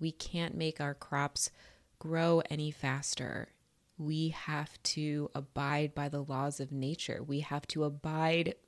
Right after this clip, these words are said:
<clears throat> when our throat chakra gets blocked, we have to figure out how to heal it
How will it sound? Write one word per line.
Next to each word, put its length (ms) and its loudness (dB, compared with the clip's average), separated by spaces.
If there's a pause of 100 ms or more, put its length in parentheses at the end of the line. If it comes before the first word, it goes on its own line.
<clears throat> 280 0
when 1600 2
our 360 2 (240)
throat 460 4 (320)
chakra 600 0
gets 400 -2
blocked, 600 0
we 180 4
have 440 -4
to 540 0 (320)
figure 340 2
out 240 2
how 240 0
to 220 -4
heal 340 0
it 260 0